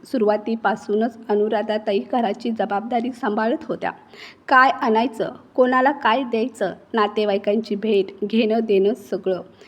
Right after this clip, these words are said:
त्यामुळे अविनाश निर्धास्तपणे सगळा पगार आईकडे देत असे. ही भावना बाळगून की आई सगळं सांभाळेल, पण आज त्याला समजलं,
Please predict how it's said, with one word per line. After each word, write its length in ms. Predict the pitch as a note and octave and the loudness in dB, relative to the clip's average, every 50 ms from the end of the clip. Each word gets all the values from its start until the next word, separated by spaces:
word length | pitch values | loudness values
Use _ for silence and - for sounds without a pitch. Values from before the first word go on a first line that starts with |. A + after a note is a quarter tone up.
| - _ _ | -20 _ _
त्यामुळे 440 | - C4+ C4 C4+ C4+ C4+ B3+ B3+ C4 A#3 C4 | 4 4 6 4 4 4 4 4 2 2 2
अविनाश 500 | B3+ A3 G#3+ A3+ A#3 A#3+ A#3+ C4+ C4+ - - | 0 0 2 2 0 0 0 0 -2 -4 -4
निर्धास्तपणे 880 | C4 A3 A3 G3+ G3 - A#3+ A3+ A3+ A#3 A#3 - A#3 - A#3 A3+ A#3 C#4 | 0 0 2 0 2 0 0 0 0 -2 -4 -4 -2 -2 0 -2 -2 -2
सगळा 320 | A#3 - A3 G3 G3+ G#3 | -4 -4 -2 -2 0 -2
पगार 340 | A3 G#3+ G#3+ G3+ G#3 G#3 A3+ A3 - | -2 -2 -4 -2 -2 -2 -2 -2 -2
आईकडे 340 | A3 F#3+ F#3+ G3 G3 - A#3 | 0 0 0 0 0 0 0
देत 280 | A#3 A#3 B3 C4+ D4 - | 0 2 0 -2 -2 -4
असे. 380 | F3+ - - F3+ E3 E3+ - - - _ | -6 -6 -4 -4 -6 -6 -8 -14 -20 _
ही 180 | - - B3 G#3+ | -4 -2 -2 0
भावना 380 | G#3+ - D#3+ F3+ F#3+ G3+ G#3+ | 0 0 0 2 2 2 2
बाळगून 480 | G#3+ A3+ G3+ F#3+ G3 - - A3+ - - - - - - - - - | 0 0 -2 -4 -4 -2 -2 -2 -2 -2 -4 -10 -18 -20 -20 -6 0
की 140 | - C#4+ D4 D4 D4 | 0 0 0 2 4
आई 300 | A#3 G#3+ G#3 A3+ B3 C4+ | 4 4 4 4 2 -2
सगळं 460 | C#4 - - C4+ G3+ G#3+ G#3 A3 B3+ | -4 -4 -4 -4 -2 0 2 0 0
सांभाळेल, 520 | D4 D4 C4+ - F3+ F#3 F3+ F3 F3 F3 G3+ - - - - - - _ - | 0 -2 -2 -2 0 0 -2 -4 -6 -10 -12 -16 -18 -20 -20 -20 -14 _ 2
पण 160 | C#4+ C#4+ D4 | 2 4 4
आज 360 | D4 C#4+ - B3+ A3+ A#3 C4 C4+ - - | 2 0 0 2 2 4 2 0 -2 0
त्याला 220 | - C4+ B3+ C4 D#4+ | 4 6 6 6 4
समजलं, 580 | - - C#4+ G3+ G3+ G3 F#3+ - G3+ F#3+ F3+ | 2 0 -2 0 0 0 0 -2 -2 -4 -4